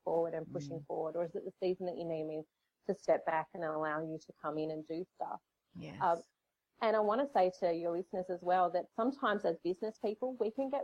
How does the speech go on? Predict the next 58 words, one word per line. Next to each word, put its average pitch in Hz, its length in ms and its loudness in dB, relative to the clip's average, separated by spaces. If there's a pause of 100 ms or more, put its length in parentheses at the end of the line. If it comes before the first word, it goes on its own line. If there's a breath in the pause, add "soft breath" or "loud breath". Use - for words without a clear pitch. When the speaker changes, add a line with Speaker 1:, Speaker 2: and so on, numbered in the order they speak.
(140)
Speaker 1:
really 185 300 2
worried 160 380 2
about 151 240 2 (100)
stepping 156 380 -6
back. 135 240 0 (100)
We 175 80 -4
can 180 100 -6
go, 175 160 4 (160)
Speaker 2:
Mm. 170 140 -4
Speaker 1:
"But 202 100 4
I 196 140 4
need 202 280 0
the 226 100 2
finances, 170 600 0
I 170 140 6
need 202 320 -2
this 165 200 -2
and 175 80 -2
I 165 120 0
need 190 300 -2
that. 160 220 0
And 175 120 -2
I, 160 60 -6 (260)
you 202 60 -6
know, 185 80 4
if 190 120 0
I 196 80 4
step - 340 -2
back, 190 220 2
I'm 180 140 0
gonna 175 180 4
lose 175 460 6
this, 196 220 4
this, 185 200 -6
this, 165 240 -4
and 190 80 -6
this." 180 180 -6 (760)
But 196 120 4
what 202 140 6
I 220 40 4
wanna 202 240 4
say 190 360 0
is 170 80 -6
that - 160 0
when 214 320 0
I've 175 240 2
stepped - 340 -2
back 240 240 0 (100)
from 185 160 -2
my 180 260 2
experience, 233 680 -4
Speaker 2:
Mm. 139 300 -12 (280)
Speaker 1:
God 269 220 2
has 381 160 4 (200)
filled 254 240 6
the 220 60 4
gap. 202 340 4 (120)
Like, 196 160 4